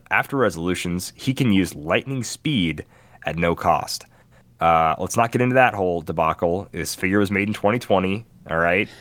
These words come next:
Which is great. Personally, I'm a big fan 'cause that means, uh, the wording, whatever, who cares? But he's the same skill as the rest of the W W E figures, which is the most important for me. 'Cause it'd be kinda weird when Ultimate Warrior is, like, towering over Andre the Giant, you know?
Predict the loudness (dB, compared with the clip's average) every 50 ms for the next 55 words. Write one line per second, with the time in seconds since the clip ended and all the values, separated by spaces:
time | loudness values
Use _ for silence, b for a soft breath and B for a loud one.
0 | B B B B B B -8 -6 -4 -4 -4 0 2 2 2 2 0 -2 -2 0
1 | 0 0 0 0 0 0 2 2 0 -2 -2 0 -2 -2 -2 0 0 0 0 0
2 | -2 -6 -10 -10 -4 -2 0 0 0 0 0 0 0 2 0 -2 -4 -4 -4 -4
3 | -4 -6 -6 -8 B B B B B B B 0 2 2 2 2 2 -2 -4 -2
4 | 0 2 4 4 4 4 2 2 0 2 2 2 0 0 -2 -2 -2 -2 0 0
5 | 2 2 2 0 -2 -4 -2 -2 -2 -2 -4 _ -8 -6 -4 -4 -4 -4 -2 -2
6 | 0 0 -2 -2 -2 0 0 0 0 0 -2 -2 -2 -2 -2 -2 -2 -4 -6 -6
7 | -4 -2 -2 -2 -2 -2 -2 -4 -4 -4 -6 -4 -2 -2 -4 -4 -4 -6 -8 -8
8 | -8 -6 -4 -2 -2 -2 -2 -4 -6 -6 -4 -4 -4 -4 -4 -6 -6 -6 -6 -6
9 | -8 -8 -8 -6 -6 -4 -2 0 2 2 2 2 2 2 0 0 0 0 0 0
10 | -2 -2 -4 -4 0 2 2 2 2 2 0 0 -2 -4 -4 -2 0 2 2 2
11 | 2 0 0 -2 0 0 0 2 0 0 0 -2 -4 -4 -4 -2 -2 -2 -2 -2
12 | -6 -12 -14 -12 -12 -10 -10 -12 -12